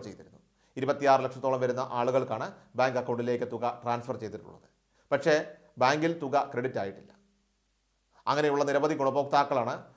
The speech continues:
നമ്മുടെ സംസ്ഥാനത്ത് ഇപ്പോൾ ഉള്ളത്. ഇതിൻ്റെ വിതരണമാണ് ഇന്ന് തിങ്കളാഴ്ച മുതൽ ഔദ്യോഗികമായിട്ട് സംസ്ഥാനത്ത് ആരംഭിക്കുന്നത്. അത് അക്കൗണ്ടിലേക്ക് ക്രെഡിറ്റ് ആകുന്നതിനുള്ള ഒരു താമസം മാത്രമേ ഉള്ളൂ. അതായത് ഇന്ന് ഉച്ചയ്ക്ക് മുൻപ് തന്നെ എല്ലാവരുടെയും ബാങ്ക് അക്കൗണ്ടിലേക്ക് പരമാവധി തുക എത്തിക്കുന്ന രീതിയിലായിരിക്കും വിതരണം,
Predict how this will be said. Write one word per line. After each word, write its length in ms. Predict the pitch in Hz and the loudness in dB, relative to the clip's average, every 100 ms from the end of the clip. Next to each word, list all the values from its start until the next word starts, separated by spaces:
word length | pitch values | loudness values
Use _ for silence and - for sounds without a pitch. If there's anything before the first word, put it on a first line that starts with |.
| _ 135 | _ -2
നമ്മുടെ 180 | 135 135 | -2 -2
സംസ്ഥാനത്ത് 440 | 120 123 123 110 113 | -4 -2 -2 -2 -8
ഇപ്പോൾ 160 | 107 92 | -10 -10
ഉള്ളത്. 200 | 87 - _ _ _ 127 | -16 -20 _ _ _ -6
ഇതിൻ്റെ 220 | 143 147 135 | 4 4 4
വിതരണമാണ് 520 | 143 170 160 123 143 - - | 4 6 6 2 -2 -8 -8
ഇന്ന് 120 | 143 139 | -8 -6
തിങ്കളാഴ്ച 400 | 135 156 165 151 | 4 6 6 2
മുതൽ 120 | 120 - 113 | -4 -6 -6
ഔദ്യോഗികമായിട്ട് 600 | 113 123 127 127 123 120 | -4 -6 -4 -4 -2 -4
സംസ്ഥാനത്ത് 460 | 117 113 120 117 123 107 | -10 -6 -4 -4 -6 -6
ആരംഭിക്കുന്നത്. 440 | 110 98 101 - _ _ _ _ - | -6 -8 -10 -20 _ _ _ _ -2
അത് 80 | 135 131 131 | 0 0 -2
അക്കൗണ്ടിലേക്ക് 560 | 139 143 151 143 147 - | 0 2 4 2 0 -4
ക്രെഡിറ്റ് 280 | 135 131 139 | -4 2 2
ആകുന്നതിനുള്ള 440 | 131 135 131 131 131 | 2 0 -2 -2 0
ഒരു 80 | 131 131 | -2 -4
താമസം 340 | 123 127 127 131 | -2 -2 -4 -6
മാത്രമേ 280 | 113 117 117 104 | -4 -4 -4 -4
ഉള്ളൂ. 140 | 113 226 - _ - | -4 -6 -10 _ 2
അതായത് 280 | 147 160 196 269 - - 156 | 8 8 8 2 -6 -14 -6
ഇന്ന് 140 | 165 190 | -2 -2
ഉച്ചയ്ക്ക് 260 | - 175 180 | -2 -2 -2
മുൻപ് 180 | 170 175 180 | -2 2 4
തന്നെ 140 | 170 | 4
എല്ലാവരുടെയും 400 | 151 151 151 156 147 | 6 6 6 2 2
ബാങ്ക് 160 | 139 | 0
അക്കൗണ്ടിലേക്ക് 460 | 135 143 139 143 139 131 | -2 -2 0 0 0 -2
പരമാവധി 420 | 131 143 151 147 143 | 0 0 0 -2 -4
തുക 140 | 131 143 123 | -2 -2 -4
എത്തിക്കുന്ന 300 | 135 135 139 131 | -8 -6 -6 -4
രീതിയിലായിരിക്കും 520 | 143 135 117 117 175 | -2 0 0 -4 -8
വിതരണം, 300 | 120 123 120 | -6 -4 -6